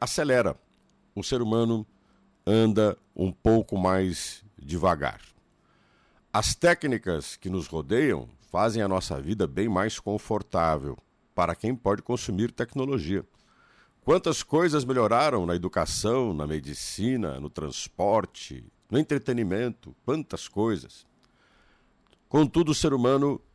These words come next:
ainda não consegue ser bom o suficiente para si mesmo.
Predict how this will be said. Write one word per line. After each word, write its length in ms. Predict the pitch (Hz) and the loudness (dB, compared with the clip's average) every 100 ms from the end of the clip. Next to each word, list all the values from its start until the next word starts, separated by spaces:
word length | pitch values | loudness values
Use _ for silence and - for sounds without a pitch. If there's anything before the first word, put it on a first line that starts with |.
| - | 0
ainda 320 | 110 127 131 | 4 6 6
não 100 | 131 | 4
consegue 640 | 123 127 - 120 117 98 | 4 0 0 0 0 0
ser 420 | 92 - 107 90 - | -4 0 2 2 -2
bom 320 | 69 113 147 | 0 4 4
o 40 | 131 | 4
suficiente 800 | - - 113 - 110 120 113 - | -2 -6 -6 -2 0 0 -2 -4
para 160 | 101 | -2
si 160 | - 104 | -2 -2
mesmo. 440 | 78 82 67 65 | -2 -2 -4 -10